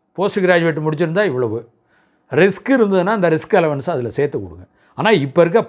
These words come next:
பாரதூரமான டிஃபரன்ஸ் இருக்கு பாருங்க. ஒருத்தர்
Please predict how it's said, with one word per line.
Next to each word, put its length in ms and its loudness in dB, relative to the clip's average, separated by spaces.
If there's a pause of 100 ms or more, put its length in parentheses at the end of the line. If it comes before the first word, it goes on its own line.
(160)
பாரதூரமான 800 4
டிஃபரன்ஸ் 420 -2
இருக்கு 160 -12
பாருங்க. 300 -12 (440)
ஒருத்தர் 500 0